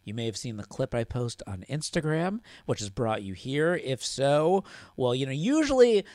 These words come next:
I mean, I'll be honest, you know, I, many times I do this show just to find that great one-minute clip for me to post on Instagram. Like, that's all it's really about. I don't care if you listen to the show.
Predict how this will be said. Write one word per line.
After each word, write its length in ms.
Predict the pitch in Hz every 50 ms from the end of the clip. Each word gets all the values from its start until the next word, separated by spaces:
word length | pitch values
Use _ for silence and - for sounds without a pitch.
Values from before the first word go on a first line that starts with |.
| - -
I 60 | 190
mean, 80 | 196 180
I'll 100 | 160 180
be 160 | 214 247 -
honest, 480 | 143 143 147 147 123 95 90 - -
you 80 | - 120
know, 180 | 113 110 110 110
I, 480 | 110 - - - - - - - - -
many 260 | 175 175 190 202 165 156
times 320 | - - 185 180 160 135
I 120 | 131 123
do 400 | 107 90 87 110 120 131 135 139
this 180 | 117 117 104 90
show 520 | - - - 104 92 87 82 82 82 80 - _ _ _ _ - _ _ _ _ -
just 320 | - 320 381 - - -
to 100 | - 185
find 420 | - - 175 165 165 165 165 156 139
that 400 | 127 117 107 87 92 120 117 113
great 560 | - 143 127 117 123 139 151 151 151 139 -
one-minute 720 | 139 120 120 127 127 127 131 123 120 120 117 113 110 104 -
clip 480 | - - - 117 104 101 95 - _ - - _ - - - _
for 180 | - - 151
me 140 | 135 131 127
to 100 | 117 107
post 640 | - - - - 123 120 113 104 101 - - - - - -
on 200 | 120 110 107 101
Instagram. 420 | 107 107 98 - - 104 92 90 98
Like, 120 | 127 131
that's 240 | 214 214 208 - 190
all 240 | 165 156 147 143 131
it's 160 | 117 - -
really 340 | 120 120 123 123 117 120 117
about. 460 | 113 98 113 113 110 110 107 104 110
I 80 | 120
don't 180 | 113 107 98 -
care 240 | - - 113 107 107
if 100 | 101 -
you 80 | 107
listen 280 | 110 110 104 - - 110
to 60 | 104
the 60 | 104
show. 500 | 101 - - 110 110 110 107 104 104 98